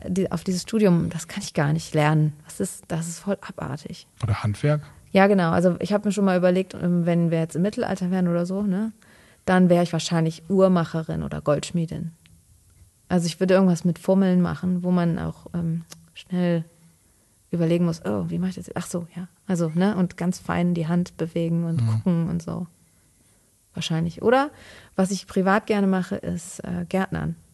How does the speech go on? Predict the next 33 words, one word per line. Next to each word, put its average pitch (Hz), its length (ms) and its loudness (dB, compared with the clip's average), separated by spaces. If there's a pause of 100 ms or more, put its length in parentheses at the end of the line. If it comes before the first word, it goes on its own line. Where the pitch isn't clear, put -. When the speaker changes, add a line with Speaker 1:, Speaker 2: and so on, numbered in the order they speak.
(300)
Speaker 1:
Also 170 200 4
ich 170 160 0
habe 175 140 -2
schon - 140 -2
oft - 220 0
gedacht, 175 380 0
wenn 170 160 0
ich 160 100 -4
meinen, 165 320 -2 (320)
also 147 220 -6 (140)
meinen 151 340 -2
großen - 360 -8
Tisch 208 340 0
und - 100 -10
meine 160 260 -4 (360)
Küchentheke 180 520 0
und 170 120 0
so 170 80 -6
voll - 320 -4
mit 190 180 0
abgeschnittenen 180 600 0
Blumenstängeln 185 760 0
und 170 160 0
so 160 160 -6
hab, 165 120 -8
dass 165 260 -10
ich - 40 -18
eigentlich 175 280 -2
auch 185 100 -6
Floristin 185 440 -4
hätte 160 240 -4
werden 160 360 -2
können. 170 280 4